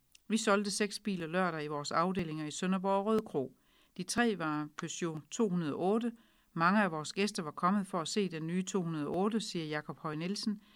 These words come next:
der er glad for traditionen med nytårskurer. Vi får en god indgang på året, og kuren er også en indikator for, hvordan det kommer til at gå resten af året.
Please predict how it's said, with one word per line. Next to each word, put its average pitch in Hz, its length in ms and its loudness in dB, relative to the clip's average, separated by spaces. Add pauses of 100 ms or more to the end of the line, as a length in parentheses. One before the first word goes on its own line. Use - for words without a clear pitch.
(140)
der 247 80 2
er 247 40 2
glad 202 260 2
for 196 140 -6
traditionen 196 640 0
med 214 100 4
nytårskurer. 139 720 -4 (1300)
Vi 226 80 4
får 254 200 4
en 226 120 6
god 240 200 2
indgang 214 420 6
på 175 100 -4
året, 240 340 0 (340)
og 202 100 -4
kuren 254 320 4
er 170 120 2
også 196 240 4
en 170 60 0
indikator 175 680 -2
for, 202 280 0 (100)
hvordan 175 340 2
det 196 80 -4
kommer 156 200 -4
til 175 180 -2
at 185 80 0
gå 180 240 -2
resten 151 280 -4
af 139 60 -2
året. 131 280 -6